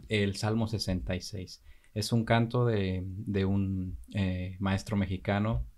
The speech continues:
se llama Gabriel Frausto, y se llama la canción Nuestra Señora de Guadalupe.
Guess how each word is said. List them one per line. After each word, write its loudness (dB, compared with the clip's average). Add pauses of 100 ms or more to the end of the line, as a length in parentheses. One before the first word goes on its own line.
se -2
llama 0 (180)
Gabriel 0 (140)
Frausto, -2 (560)
y 4
se 2
llama 6
la 4
canción 4
Nuestra 4
Señora 2
de -4
Guadalupe. -6